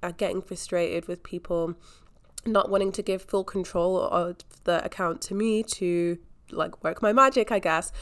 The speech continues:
So I decided just to focus on Pinterest, also so that my interests weren't divided, but I was solely focused on one thing. I had had great success with growing my own Pinsta-, Pinstagram? <laughs> My own Pinterest account,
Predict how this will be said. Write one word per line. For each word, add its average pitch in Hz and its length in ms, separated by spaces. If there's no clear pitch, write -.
So - 140
I 190 80
decided 196 440
just 190 220
to 214 80
focus 190 340
on 175 120
Pinterest, 208 540
also 208 300
so 202 160
that - 160
my 190 100
interests 175 640
weren't 170 200
divided, 180 460
but 180 100
I 185 80
was 175 160
solely 180 300
focused 175 360
on 170 80
one 165 180
thing. 220 300
I 185 140
had 175 320
had 185 260
great 196 240
success - 420
with 180 80
growing 180 260
my 170 100
own 175 240
Pinsta-, - 320
Pinstagram? - 540
<laughs> - 180
My 370 120
own 381 140
Pinterest 415 420
account, 220 560